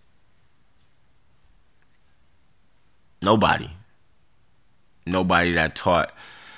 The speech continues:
these young black males look like them. And so growing up, the only thing that, that I saw and the only thing that they saw before they saw me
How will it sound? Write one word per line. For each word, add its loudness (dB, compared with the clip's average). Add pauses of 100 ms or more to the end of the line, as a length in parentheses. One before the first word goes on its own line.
(160)
these 0
young 0
black -2
males -4
look -4
like -6
them. -6
And -8
so -4 (760)
growing 4
up, 0
the -4
only 2
thing 2
that, 2
that 2
I 12
saw 2 (220)
and -2
the -2
only 0
thing -2
that 0
they 2
saw 0
before -2
they 0
saw 2
me -2